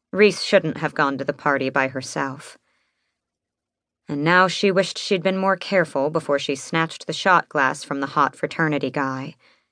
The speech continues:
Because inside this unfamiliar room, with the two men staring down at her, fraternity guy wasn't looking at her with admiration anymore.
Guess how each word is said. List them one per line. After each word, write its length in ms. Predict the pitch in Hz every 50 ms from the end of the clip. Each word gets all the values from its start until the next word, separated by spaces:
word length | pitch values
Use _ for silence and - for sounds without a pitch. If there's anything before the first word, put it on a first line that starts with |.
| _ _ _ _ _ _ _ _ _ _ _ _ _
Because 300 | - 160 - 170 160 -
inside 560 | - - 170 165 156 - - 165 165 170 165
this 160 | 156 165 160 -
unfamiliar 680 | 165 165 165 156 - 170 165 165 165 165 165 160 160
room, 420 | 156 160 160 160 160 165 175 196 - _ _ _ _ _ _ _ _ _ _
with 100 | - 151
the 80 | - 135
two 240 | - - - 165 156
men 240 | 156 156 151 151 147
staring 480 | - - - 165 151 147 143 139 143
down 240 | 135 151 143 139 147
at 100 | 151 156
her, 300 | 156 165 165 170 180 175 _ _ _ _ _ _ _ _ _ _ _ _ _ _ _ _ _ _
fraternity 560 | _ - 254 226 - 277 269 254 233 220 226
guy 240 | 208 220 208 202 196
wasn't 320 | 185 196 190 175 190 -
looking 320 | - 190 185 175 185 180 180
at 100 | 175 160
her 240 | - - 175 170 160
with 160 | 156 160 - -
admiration 960 | - 170 160 147 151 151 156 160 196 190 175 170 - - 135 117 - - - 135 _ _
anymore. 680 | - 143 131 123 123 123 127 135 127 120 120 - - -